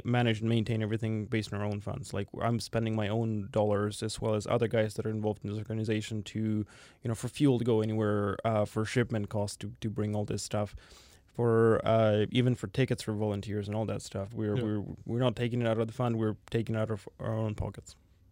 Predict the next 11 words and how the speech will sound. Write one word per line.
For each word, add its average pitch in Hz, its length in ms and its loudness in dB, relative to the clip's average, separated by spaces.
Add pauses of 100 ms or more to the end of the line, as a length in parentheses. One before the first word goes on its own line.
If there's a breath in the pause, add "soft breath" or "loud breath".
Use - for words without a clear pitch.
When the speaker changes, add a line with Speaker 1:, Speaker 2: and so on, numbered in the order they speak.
Speaker 2:
Yeah, 123 320 4
because 147 360 4
you 156 140 0
guys. 147 340 6 (880 soft breath)
So 165 140 4
here's 156 180 8
the 139 80 -2
thing, 123 100 -2
like, 120 180 -2
the 147 80 0
Red, 156 180 6